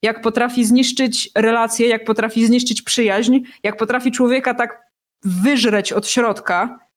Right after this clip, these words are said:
do tego stopnia, że zostaje tylko taka skorupa, z którą nie wiadomo już na pewnym etapie, co zrobić. Bo jak się człowiek za bardzo zapędzi w tej swojej nienawiści,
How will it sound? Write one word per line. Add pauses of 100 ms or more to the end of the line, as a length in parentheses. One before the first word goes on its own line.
(260)
do
tego
stopnia,
że
zostaje
tylko
taka
skorupa,
z
którą
nie
wiadomo
już
na
pewnym
etapie,
co
zrobić.
Bo
jak
się
człowiek
za
bardzo
zapędzi
w
tej
swojej
nienawiści,